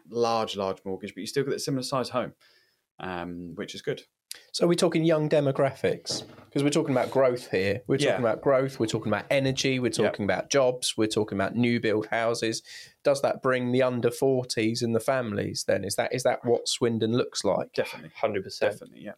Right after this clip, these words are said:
Speaker 3: Y-, and I think you can see that going back to the schooling. I think you can certainly see that with the amount of schools that have just reopened or opened up in,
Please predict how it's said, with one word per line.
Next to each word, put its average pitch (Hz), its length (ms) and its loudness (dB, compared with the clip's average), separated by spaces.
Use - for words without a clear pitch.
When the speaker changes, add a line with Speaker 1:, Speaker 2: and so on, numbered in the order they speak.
Speaker 3:
Y-, 113 160 0
and 107 80 0
I 107 60 4
think 113 240 0
you 110 100 -2
can 110 140 -10
see 113 220 2
that 107 200 2
going 110 200 2
back 113 200 -2
to - 80 -8
the 110 60 2
schooling. 107 560 2
I 107 120 0
think 110 260 -6
you 107 120 -4
can 101 320 -4
certainly 113 520 2
see 98 280 -2
that 92 240 -2
with 101 160 -2
the 107 60 2
amount 110 260 0
of 107 80 -8
schools 107 400 0
that 101 260 4
have - 240 -2
just - 240 -4
reopened 101 500 0
or 95 160 -8
opened 101 300 -4
up 101 240 -2
in, 101 300 -6